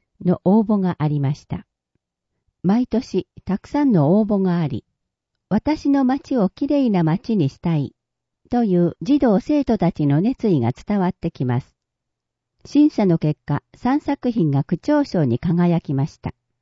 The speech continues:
三作品は今後、美化啓発用ポスターとして区内に掲示する予定です。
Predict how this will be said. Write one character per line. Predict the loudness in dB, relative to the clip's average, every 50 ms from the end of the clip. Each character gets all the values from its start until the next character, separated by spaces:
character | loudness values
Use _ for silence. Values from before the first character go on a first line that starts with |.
| _ _ _ _ _ _ _ _ _ _ _ _ _ _ _
三 | _ 0 2 2 2
作 | 2 0 -2 -2 -2 -4
品 | 0 0 2 2
は | 2 0 0
今 | 2 2 2 2 4 2
後、 | 2 0 0 -2 _ _ _ _ _ _ _ _ -6
美 | -2 -2 0 0
化 | 0 -2 -2 -2
啓 | -2 -2 0 0
発 | 0 -2 -4 -4 _ -4 -2
用 | 0 2 2 0
ポ | 2 0 -2
ス | -2 -2
タ | -4 -2 0 0
ー | 0
と | 0 -2 -2
し | -2 -4
て | _ -4 -4 -4 -4 _ -4
区 | 0 0 2
内 | 2 4 2 2 2
に | 0 -2 -2 -2 0
掲 | 2 2 2 2
示 | 0 -2
す | -4 -4 -2
る | 0 2
予 | 2 2 2
定 | 0 0 -2 -2 0 0
で | -2 -4 -4
す。 | -4 _